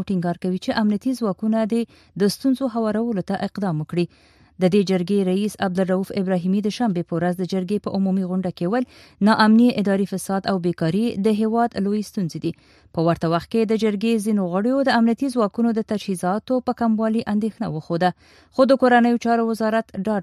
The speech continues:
ورکوي چې د مخالفینو د بریدونو شنډولو ته تدابیر نیول شوي دي. تفصیل د خان محمد سیند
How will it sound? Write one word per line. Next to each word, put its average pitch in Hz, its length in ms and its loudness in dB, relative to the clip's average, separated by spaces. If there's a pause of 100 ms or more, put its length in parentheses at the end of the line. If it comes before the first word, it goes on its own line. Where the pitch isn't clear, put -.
ورکوي 156 340 -6
چې 170 80 -6 (400)
د 190 140 6
مخالفینو 202 560 2 (140)
د 226 160 0
بریدونو 233 440 2 (300)
شنډولو 190 540 -2
ته 285 40 0 (380)
تدابیر 175 440 0 (140)
نیول 208 320 -2
شوي 160 280 -4
دي. 156 60 -4 (460)
تفصیل 254 400 -4 (320)
د 202 100 2
خان 190 240 -2
محمد 185 480 -2
سیند 254 340 0